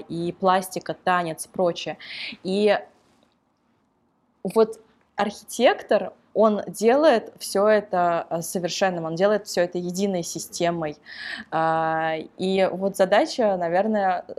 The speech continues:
стать каким-то вот таким архитектором кино, чтобы это, а, здание когда-либо построилось, а, чтобы у вас, э, подвал не отвалился, крыша не отлетела, и чтобы вот как бы это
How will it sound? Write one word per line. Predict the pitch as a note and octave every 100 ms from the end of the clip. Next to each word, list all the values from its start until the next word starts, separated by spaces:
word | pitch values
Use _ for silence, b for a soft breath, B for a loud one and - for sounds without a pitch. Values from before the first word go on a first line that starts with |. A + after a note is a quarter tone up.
| E3+
стать | - F#3+ F#3
каким-то | F3 F#3 F3+ D#3+
вот | -
таким | - E3+
архитектором | - F#3 - - - E3+ D#3+
кино, | D#3+ D#3+
чтобы | - D#3 F3+
это, | F3+ F3 B B B -
а, | E3+ E3+ E3 D#3+ - _ _ - -
здание | E3+ E3+ G#3+ C#4+ B3
когда-либо | F#3 - F#3+ G#3 F3+ E3+
построилось, | D#3+ - - F3+ F#3 D#3 D3 - - B B B B -
а, | D#3 D#3+ D#3
чтобы | - G3 F#3 F#3 F3
у | F#3
вас, | F#3+ G#3+ - -
э, | B2 - D#3+ -
подвал | G3 E3+ F#3 G3+
не |
отвалился, | F#3+ F3+ F3 F3+ -
крыша | - G#3+ - F#3
не |
отлетела, | F3+ - F3 - F3 E3 E3 B G#3
и | -
чтобы | - F#3+ F#3
вот | F#3+
как | F#3 E3
бы | F#3
это | F#3+ F#3